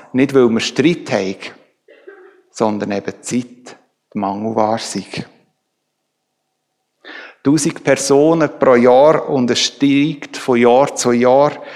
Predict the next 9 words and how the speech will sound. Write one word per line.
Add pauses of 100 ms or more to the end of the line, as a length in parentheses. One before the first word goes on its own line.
(200)
sterben
in
der
Schweiz, (420)
ohne
dass
es
jemand
merkt.